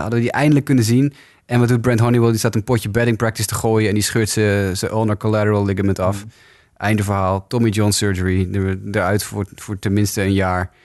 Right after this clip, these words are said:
Speaker 2: Mm.
Speaker 1: Eh, het, het is echt brutal. Dat, dat, dat, dit, dit wil je gewoon niet.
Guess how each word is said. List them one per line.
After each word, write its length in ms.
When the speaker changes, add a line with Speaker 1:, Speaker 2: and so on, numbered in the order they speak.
Speaker 2:
Mm. 240
Speaker 1:
Eh, 500
het, 140
het 120
is 140
echt 300
brutal. 440
Dat, 200
dat, 140
dat, 460
dit, 420
dit 180
wil 140
je 100
gewoon 180
niet. 220